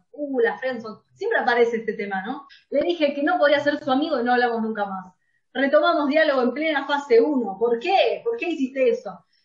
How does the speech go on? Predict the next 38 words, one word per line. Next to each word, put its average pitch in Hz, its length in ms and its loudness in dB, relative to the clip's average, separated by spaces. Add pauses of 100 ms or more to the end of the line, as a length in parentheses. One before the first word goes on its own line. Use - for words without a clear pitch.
(140)
Decíamos 339 640 0 (160)
de 240 100 -6
vernos. 220 540 -2
Yo 208 80 0
estaba 277 260 0
seguro 269 460 -2
que 247 60 0
la 226 160 2
cosa 285 260 -2
había 240 240 2
cambiado 226 600 2
porque 208 200 -10
nos 220 160 -12
co-, 220 220 -10 (240)
nos 226 340 -6
contamos 277 680 -2
lo 220 120 -2
mucho 285 380 -2
que 220 100 -6
nos 240 200 -6
había 254 340 -2
dolido 247 360 -4
separarnos. 202 640 -2 (180)
Hasta 233 260 -8
que 247 60 -2
la 247 100 -2
ansiedad 294 360 -4
me 262 100 -4
mataba 240 520 0
y 226 40 -2
le 226 120 0
planteé 254 360 -4
que 233 120 0
si 240 100 -6
nos 226 140 -4
veíamos 277 580 -2
yo 277 60 -8 (120)
se-, - 220 -16